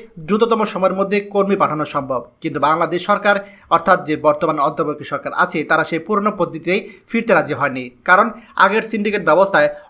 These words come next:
অসাধু নিয়োগ প্রক্রিয়া, অতিরিক্ত অর্থ আদায় ও দুর্নীতির অভিযোগ ছিল প্রবল। নতুন সরকার চায় এবার যেন পুরো প্রক্রিয়াটি স্বচ্ছভাবে হয় এবং সবাই সমান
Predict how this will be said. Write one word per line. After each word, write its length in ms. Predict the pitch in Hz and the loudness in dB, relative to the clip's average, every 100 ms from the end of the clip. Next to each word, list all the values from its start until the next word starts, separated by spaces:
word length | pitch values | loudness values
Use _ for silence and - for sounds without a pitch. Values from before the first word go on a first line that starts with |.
| 190 | 0
অসাধু 300 | 190 214 208 180 | 2 2 2 0
নিয়োগ 180 | 175 180 | 0 0
প্রক্রিয়া, 360 | 196 190 196 196 196 - - - | -2 0 2 2 0 -6 -8 -4
অতিরিক্ত 360 | 208 226 226 202 170 | -2 -2 0 2 2
অর্থ 140 | 165 180 160 | 2 2 2
আদায় 220 | 165 190 190 | 4 4 2
ও 20 | 160 | -2
দুর্নীতির 360 | 156 185 196 156 | -2 -2 0 -2
অভিযোগ 200 | 143 156 160 | -2 -2 -2
ছিল 120 | 190 175 | 0 0
প্রবল। 320 | 185 180 143 120 - _ | 2 0 0 -4 -8 _
নতুন 240 | 170 160 165 151 | -6 -4 -4 -4
সরকার 260 | 143 143 - | -2 -4 2
চায় 180 | 170 214 - - | 2 2 0 -4
এবার 220 | 214 226 226 | 2 4 4
যেন 100 | 226 214 | 4 2
পুরো 140 | 220 208 | 2 0
প্রক্রিয়াটি 380 | 208 196 202 202 196 | 0 -2 -2 -2 -2
স্বচ্ছভাবে 420 | 160 156 160 147 143 | -4 -2 -2 -2 0
হয় 200 | 165 208 - - - 233 | 4 2 0 -12 -4 0
এবং 160 | 214 233 - - - | 0 -2 -10 -4 2
সবাই 220 | 202 156 | 4 2
সমান 280 | 170 190 | 2 0